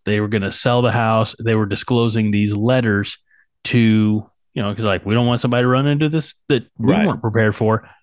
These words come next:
Speaker 1: Uh, they ended up selling the house, like, back in twenty eighteen or something like that for a big,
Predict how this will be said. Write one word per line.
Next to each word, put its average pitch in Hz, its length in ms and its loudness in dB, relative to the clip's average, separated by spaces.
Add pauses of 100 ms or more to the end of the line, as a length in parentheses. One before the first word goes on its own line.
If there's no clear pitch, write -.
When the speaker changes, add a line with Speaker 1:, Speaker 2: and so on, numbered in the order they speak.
(480)
Speaker 1:
Uh, 101 340 -2
they 117 160 -2
ended 165 180 -2
up 113 140 -6
selling 113 480 -2
the 104 80 -2
house, 104 540 -2 (1200)
like, 95 180 -12
back 104 240 -4
in 98 140 -4
twenty 104 320 0
eighteen 90 420 -4
or - 80 -8
something - 320 -12
like - 220 -14
that - 280 -14
for 101 220 0
a 95 80 -6 (720)
big, 131 300 0